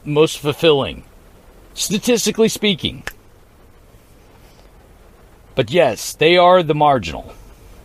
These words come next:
Those of us who pursue that lifestyle all are the minority. We're, we're the marginalized, not those who would live outside of it. The bottom line is here,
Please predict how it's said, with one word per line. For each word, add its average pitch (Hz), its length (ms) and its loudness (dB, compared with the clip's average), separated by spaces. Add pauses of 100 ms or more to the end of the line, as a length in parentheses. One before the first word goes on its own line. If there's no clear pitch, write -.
(800)
Those 135 300 2
of 160 100 -2
us 160 400 0
who 135 480 2 (580)
pursue 175 460 -2
that 147 220 0
lifestyle 131 500 2
all 113 500 2
are 120 440 2 (1040)
the 117 100 -2
minority. 123 640 0 (220)
We're, 123 320 2
we're 135 400 2
the 151 80 2
marginalized, 123 960 -4 (560)
not 127 260 2
those 147 240 -2
who 139 120 -4
would 131 140 0
live 131 160 4
outside 104 420 0
of 80 100 -6
it. - 120 -16 (1900)
The 123 60 -2
bottom 185 380 4
line 175 320 2
is 175 260 0
here, 175 440 2